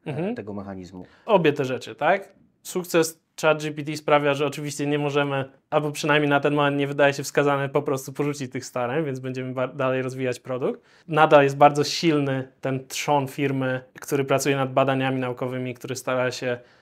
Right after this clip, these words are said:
Speaker 1: po prostu produkować coraz mądrzejsze modele i ta część firmy nie zastanawia się aż tak bardzo nad tym, jak będzie wyglądał produkt. Specjalnie zastanawiają się, jak zrobić, żeby model był inteligentniejszy i lepszy.
Speaker 2: Nie chcę, e,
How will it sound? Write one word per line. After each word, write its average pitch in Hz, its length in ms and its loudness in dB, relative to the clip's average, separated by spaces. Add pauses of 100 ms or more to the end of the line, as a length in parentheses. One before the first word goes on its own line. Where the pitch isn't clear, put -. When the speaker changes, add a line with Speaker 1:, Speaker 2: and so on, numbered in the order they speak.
(120)
Speaker 1:
po 143 80 -6
prostu 127 220 -6
produkować 127 600 -4
coraz 127 260 -2
mądrzejsze 127 460 -4
modele 127 480 -2
i 123 180 -10
ta 160 140 2
część 165 220 0
firmy 147 460 0 (480)
nie 147 100 0
zastanawia 143 460 2
się 131 120 0
aż 123 100 -2
tak 127 180 -4
bardzo 127 380 -2
nad 131 280 -6
tym, 131 180 -6
jak 135 200 -2
będzie 127 200 -6
wyglądał 123 440 -6
produkt. 123 520 -8
Specjalnie 127 460 -10
zastanawiają 127 440 -6
się, 131 120 -6
jak 123 160 -4
zrobić, 127 420 -10 (480)
żeby 127 280 -8
model 123 460 -4 (280)
był 120 400 -6 (340)
inteligentniejszy 123 760 -10
i - 20 -8
lepszy. 120 360 -12 (160)
Speaker 2:
Nie 180 120 -6
chcę, 190 220 -2
e, 147 60 -2